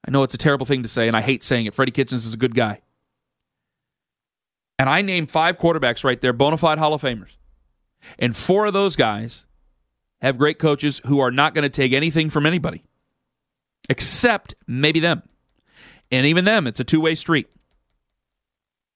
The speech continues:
In year two, when it's a grown man league and you can't go shake your garbage at 'em like you used to against Kansas,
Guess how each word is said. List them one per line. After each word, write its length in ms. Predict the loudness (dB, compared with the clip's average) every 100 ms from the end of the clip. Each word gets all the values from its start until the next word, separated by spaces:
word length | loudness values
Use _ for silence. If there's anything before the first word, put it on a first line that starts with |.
| _ _ _ _ -4
In 180 | -2
year 240 | 2 2 0
two, 440 | 0 2 2 0 _ _ _ _ _ _ _ _ _ _ -2
when 280 | 2 2
it's 140 | 0 -2
a 40 |
grown 460 | 0 2 2 2 0
man 240 | 2 2
league 400 | 0 0 -2 -4 -6
and 180 | -2
you 120 | -2 0
can't 300 | 2 2 2
go 160 | 0
shake 320 | 2 -2 0
your 120 | -2 0
garbage 460 | 0 0 0 0
at 140 | 0 2
'em 80 |
like 200 | 0 -2
you 100 | -4
used 260 | -2 -2 0
to 120 | 0
against 320 | 2 0 -4 0
Kansas, 640 | 2 2 0 -6 -10